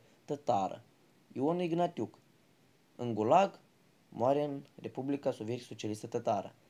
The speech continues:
Pantelimon Sinadino moare în gulag în U R S S, locul necunoscut. Constantin Bivol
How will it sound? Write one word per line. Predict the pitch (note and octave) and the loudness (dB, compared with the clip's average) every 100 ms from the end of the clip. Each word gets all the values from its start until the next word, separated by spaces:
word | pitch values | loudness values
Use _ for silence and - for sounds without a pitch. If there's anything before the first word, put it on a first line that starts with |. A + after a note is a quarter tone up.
| _ | _
Pantelimon | - A#2 B2 D3 E3+ | -12 -6 -2 0 0
Sinadino | E3 D#3+ D3 C#3 G#2+ G2 - _ _ _ _ | 0 -2 0 0 -2 -6 -18 _ _ _ _
moare | A2+ B2+ A#2 | 0 4 4
în | G2+ | 2
gulag | G#2 C3+ - | 2 2 2
în | B2+ | -2
U | |
R | A2 | -2
S | G#2+ | -4
S, | G#2 - G2+ - | -6 -8 -10 -6
locul | A#2 - A#2+ | -6 -4 -8
necunoscut. | A2+ G#2 G#2+ - - - _ _ - | -6 -8 -10 -12 -20 -20 _ _ -8
Constantin | A2 A#2+ C3+ E3 D#3 | -6 -4 -2 -2 2
Bivol | E3+ A2 | 2 4